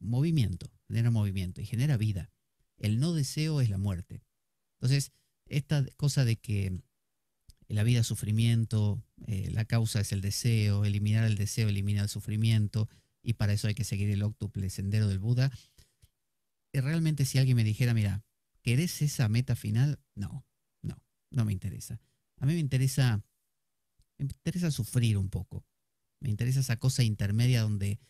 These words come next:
donde sí tenga ideales y juegue a perseguir cosas, ¿no? Eh, y al mismo tiempo, como quien después de una noche de, de alcohol bebe un café bien amargo para, para bajar a tierra,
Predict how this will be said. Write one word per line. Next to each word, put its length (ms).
donde 180
sí 240
tenga 300
ideales 680
y 60
juegue 500
a 80
perseguir 760
cosas, 540
¿no? 260
Eh, 640
y 100
al 80
mismo 240
tiempo, 520
como 260
quien 180
después 400
de 80
una 180
noche 400
de, 540
de 140
alcohol 460
bebe 340
un 120
café 340
bien 200
amargo 440
para, 540
para 180
bajar 300
a 100
tierra, 420